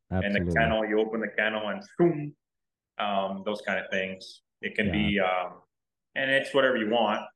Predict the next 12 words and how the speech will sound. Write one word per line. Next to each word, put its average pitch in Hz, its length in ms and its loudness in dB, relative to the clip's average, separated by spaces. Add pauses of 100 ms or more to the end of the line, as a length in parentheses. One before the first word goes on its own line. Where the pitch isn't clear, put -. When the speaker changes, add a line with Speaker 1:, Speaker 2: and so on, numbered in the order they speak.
(380)
Speaker 2:
Yeah. 95 200 2 (180)
Speaker 1:
We 131 120 4
usually 139 320 0
get 123 160 4
all 127 200 4
our 120 120 4
dogs 117 340 0
to 110 80 -14
sit 123 240 -6 (140)
on 117 100 -10
their 104 100 -4 (120)
beds, - 460 -2